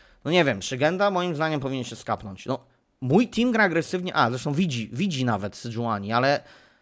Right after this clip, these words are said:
flashnął od razu, no dobra. E, słuchajcie, to jest błąd ze strony Szygendy, bo jak tylko był gank na midzie, już, poczekajcie, powiem wam tak.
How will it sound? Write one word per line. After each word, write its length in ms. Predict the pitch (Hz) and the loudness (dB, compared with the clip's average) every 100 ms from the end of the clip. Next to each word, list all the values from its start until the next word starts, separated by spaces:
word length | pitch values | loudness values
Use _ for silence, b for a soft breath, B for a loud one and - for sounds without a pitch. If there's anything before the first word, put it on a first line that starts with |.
| b b _ _ _ _ _ _ _ _ _ _ _ - 117 | b b _ _ _ _ _ _ _ _ _ _ _ -20 -18
flashnął 600 | 107 127 127 - - 98 95 | -8 0 0 0 -6 -8 -8
od 80 | |
razu, 260 | 95 92 104 | -8 -8 -4
no 100 | 147 | 2
dobra. 340 | 180 107 95 - | 2 2 -4 2
E, 280 | 262 - - - | 2 2 -20 -8
słuchajcie, 360 | - 147 117 95 - | 2 2 2 -8 0
to 120 | 254 | 2
jest 120 | 190 | 2
błąd 320 | 127 147 127 | 0 -2 -2
ze 80 | 117 | -8
strony 260 | 107 120 117 | -8 -8 -8
Szygendy, 500 | 104 110 131 185 208 | -6 -4 -2 -4 0
bo 300 | 139 143 - b b _ - | 2 2 0 b b _ 2
jak 220 | 151 - | 4 4
tylko 500 | - - 330 392 220 | 0 8 10 10 8
był 180 | 151 143 | 6 6
gank 320 | 143 160 - | 6 4 2
na 100 | 143 | 0
midzie, 220 | 123 123 - _ - | 0 -2 -4 _ 2
już, 360 | 190 262 - - | 4 6 2 -2
poczekajcie, 480 | 151 120 107 - - | -2 0 -2 -4 -2
powiem 220 | 147 139 | 0 0
wam 140 | 123 | 0
tak. 240 | 104 82 | -2 -6